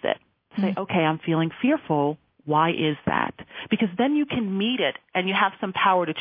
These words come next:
Speaker 1: change it. You have power to create a different response to it versus just ignoring it and never dealing with it. You don't know what's holding you back, what's limiting you from really achieving the level of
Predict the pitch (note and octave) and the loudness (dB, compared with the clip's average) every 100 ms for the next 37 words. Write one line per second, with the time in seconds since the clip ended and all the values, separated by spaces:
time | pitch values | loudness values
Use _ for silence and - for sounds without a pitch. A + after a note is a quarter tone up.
0 | - E3+ D#3+ - E3 F#3 F3 G3+ G3+ G3+ | -4 -2 0 0 2 0 0 2 4 4
1 | F3+ - A#3+ G#3 F3 D#3+ - D3 - - | 0 -2 0 2 2 -4 -4 -8 -8 0
2 | D#3+ D3+ D3+ - - - - - - - | 2 2 -4 -8 -4 -4 -6 -14 -14 -2
3 | F#3 A#3+ - F#3+ G#3 G3+ G#3 F3+ F3 F3+ | 0 0 0 -4 -2 -2 -4 -2 0 2
4 | F3+ D#3+ C3 - - - - F3+ F#3 F#3 | 2 2 0 0 -2 -6 -2 0 4 4
5 | A3+ C4 A#3+ F3 D3+ C3+ C3 D3 F3+ - | 2 2 -2 -2 -2 0 -2 -2 -2 -4
6 | - - G3+ A3 A3+ - A3 B3+ C#4+ E3 | -8 -8 -4 0 0 0 0 4 4 4
7 | D3 D3+ _ _ E3 F3+ G3+ - A3 F3+ | 2 -2 _ _ -4 0 0 -2 -2 -2
8 | E3+ D3+ C#3 C#3 B2+ - F#3 - F3+ F3 | 0 0 2 4 4 2 0 0 -4 0
9 | A3 A3+ E3+ D#3 C3+ B2+ C#3 E3 D#3 D3+ | 2 2 0 0 0 -2 -2 -4 -4 -2
10 | E3+ E3+ E3 - E3+ D#3+ D3 C#3 C#3 C#3 | 0 0 0 0 0 -2 -2 2 2 2
11 | C3 | -4